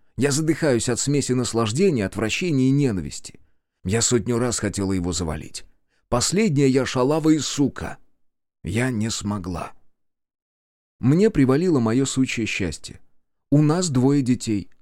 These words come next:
Крепкий, пухлощёкий мальчишка, которого капитан терпеть не может. И хорошенькая, улыбчивая девочка, в которой души не чает.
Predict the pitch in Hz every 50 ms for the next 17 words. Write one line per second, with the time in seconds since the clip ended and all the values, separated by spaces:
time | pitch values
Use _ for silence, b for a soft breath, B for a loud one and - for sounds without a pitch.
0 | - _ _ _ _ _ _ _ _ _ - 160 196 208 196 196 - - 185 143
1 | - 151 139 - 131 131 131 127 - 190 196 190 - 135 113 104 104 101 - -
2 | 139 127 - - - - b b b b b - 123 127 131 131 131 127 - 131
3 | 104 131 123 165 160 147 120 - 113 107 - - 110 98 - 107 107 107 104 104
4 | 104 - - - - - - _ _ _ _ _ - 156 131 - 135 123 151 175
5 | 165 - 131 120 110 - 110 110 113 127 147 135 - - 131 120 127 123 123 110
6 | 113 104 95 90 92 - - - - b b b b - - - 117 - 127 131
7 | 131 120 127 120 - - 120 107 95 87 - - 90 71 65 52 - - -